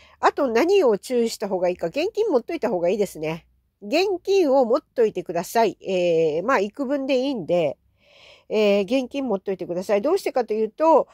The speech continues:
太陽フレアが発生すると、大体システム障害とか、なんていうのかな、通信障害ですね。これが非常に起こりやすくなります。はい。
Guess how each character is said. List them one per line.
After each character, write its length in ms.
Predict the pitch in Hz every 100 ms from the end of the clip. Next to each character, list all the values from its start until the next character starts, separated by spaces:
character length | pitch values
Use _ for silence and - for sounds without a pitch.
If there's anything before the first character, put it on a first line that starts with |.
| _ _
太 140 | 359
陽 420 | 403 427 392 403
フ 100 | 403
レ 160 | 427 381
ア 80 | 214
が 140 | 180
発 220 | 202 -
生 180 | - 220
す 160 | - 226
る 140 | 226
と、 420 | 277 277 208 - _ _ _ _
大 220 | 262 381
体 280 | - 392 392
シ 220 | - 294
ス 140 | - -
テ 100 | 330
ム 140 | 320
障 400 | - 381 330 302
害 260 | 220 170 165
と 180 | 151 147
か、 720 | - 240 240 214 160 117 - _ _ _ _ - _ _ _
な 160 | 185 226
ん 60 | 269
て 100 | 208
い 60 |
う 20 |
の 100 | 170
か 120 | 175 175
な、 120 | 175
通 380 | - 302 370 381
信 380 | - 381 370
障 340 | - 381 330 247
害 220 | 196 160
で 80 | 139
す 160 | -
ね。 280 | 170 233 294 _ _ _ _ _ _ _ _
こ 140 | -
れ 120 | 349 339
が 140 | 339
非 220 | 339 247
常 420 | 269 320 330 320
に 240 | 330 381 -
起 140 | 220
こ 120 | 302
り 100 | 294
や 100 | 285 320
す 80 |
く 80 | -
な 120 | 190
り 80 | 180
ま 120 | 160
す。 280 | 165 - - _ _ _ _
は 160 | - 233
い。 140 | -